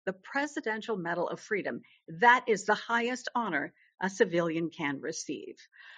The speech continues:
I want to brag about Phil a little bit. Phil Donahue is a media pioneer who revolutionized the talk show television format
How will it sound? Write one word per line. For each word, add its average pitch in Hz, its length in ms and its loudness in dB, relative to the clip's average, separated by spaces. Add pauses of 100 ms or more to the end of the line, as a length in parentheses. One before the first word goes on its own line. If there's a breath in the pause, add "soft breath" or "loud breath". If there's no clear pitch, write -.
(200 loud breath)
I 185 60 2
want 202 180 2
to 202 80 -2
brag 226 260 8
about 208 380 6
Phil 240 280 6
a 247 80 0
little 240 220 2
bit. 285 260 0 (360)
Phil 453 200 8
Donahue 320 460 6
is 285 140 4
a 269 80 4
media 262 400 4
pioneer 254 640 4
who 208 160 2
revolutionized 233 920 0
the 180 60 -12
talk 208 340 -2
show 185 220 -2
television 180 540 -4
format 165 500 0